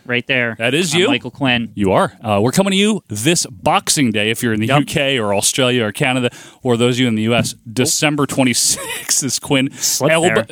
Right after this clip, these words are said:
Speaker 2: elbow drops his table.
Speaker 1: Well, it's more sensitive now. X L R
Speaker 2: It's very,
Speaker 1: connectors.
Speaker 2: <laughs> very X L R over
Speaker 1: Yeah.
Speaker 2: there. We hope you guys had or are having a very good holiday, a very good Christmas,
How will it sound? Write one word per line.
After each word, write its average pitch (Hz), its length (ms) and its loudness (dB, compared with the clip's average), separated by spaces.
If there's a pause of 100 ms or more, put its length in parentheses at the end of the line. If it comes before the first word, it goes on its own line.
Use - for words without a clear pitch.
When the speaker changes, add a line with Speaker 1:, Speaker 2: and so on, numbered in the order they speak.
Speaker 2:
elbow 180 340 4
drops 143 400 2
his 131 180 2
table. 107 460 0
Speaker 1:
Well, 131 180 2
it's - 140 -4
more 180 160 2
sensitive 170 480 0
now. 107 220 0
X - 240 -2
L 147 180 2
R 139 240 4
Speaker 2:
It's 110 120 -4
very, 110 260 2
Speaker 1:
connectors. 113 380 -2
Speaker 2:
<laughs> 117 40 -6
very 139 260 2
X 131 240 0
L 123 140 0
R 113 140 4
over 107 100 0
Speaker 1:
Yeah. 143 100 2
Speaker 2:
there. 107 140 2 (380)
We 190 80 4
hope 202 120 2
you 185 60 0
guys 156 220 2
had 156 340 0
or 113 240 2
are 107 40 0
having 131 340 2
a 110 40 0
very 101 200 0
good 101 160 -2
holiday, 117 580 0
a 143 80 -2
very 95 140 0 (120)
good 90 200 -2
Christmas, 202 680 0